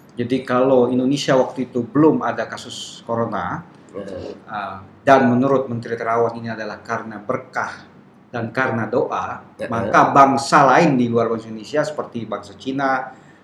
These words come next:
Speaker 1: bangsa Iran,
Speaker 2: Ya, Itali.
Speaker 1: Itali, Korea Selatan yang sudah lebih dulu menghadapi virus corona itu tidak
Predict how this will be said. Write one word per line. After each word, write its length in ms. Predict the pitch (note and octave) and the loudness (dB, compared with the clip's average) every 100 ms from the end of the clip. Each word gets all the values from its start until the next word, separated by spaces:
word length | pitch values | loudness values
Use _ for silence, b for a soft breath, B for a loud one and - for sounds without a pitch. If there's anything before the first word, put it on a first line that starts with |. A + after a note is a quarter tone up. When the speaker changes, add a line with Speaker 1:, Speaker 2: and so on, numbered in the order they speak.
| b _ | b _
Speaker 1:
bangsa 400 | A2+ A2 G#2+ G#2+ | -6 -6 -4 -2
Iran, 640 | C3+ C#3 B2+ C3+ - - | 4 8 8 6 -2 -10
Speaker 2:
Ya, 120 | F2+ - - - - | -18 -18 -20 -16 -10
Itali. 640 | - A#2+ C#3 C#3 C#3 C#3 | 2 6 10 10 8 0
Speaker 1:
Itali, 480 | B2 A#2+ A#2+ C3 C3+ | -4 2 4 4 0
Korea 240 | B2 A#2 | 0 -4
Selatan 480 | - A#2+ A#2+ C#3 C3 | 0 0 2 2 2
yang 80 | B2 | -2
sudah 320 | A#2+ F3+ F3+ | 0 6 8
lebih 220 | D3 C3+ B2+ | 8 4 0
dulu 460 | C#3 D#3 A#2 G2 | 4 4 4 -4
menghadapi 640 | A#2 A2+ A#2 A2+ A#2 A2 - | -16 -8 -4 -4 -6 -14 -14
virus 220 | A2+ G#2+ | -16 -16
corona 560 | - G2 G2 C#3+ C#3+ - | -12 -10 -6 -8 -8 -14
itu 300 | A#2+ - D3 | -18 -6 -4
tidak 560 | B2+ A2 C#3 - - | -2 0 0 -2 -10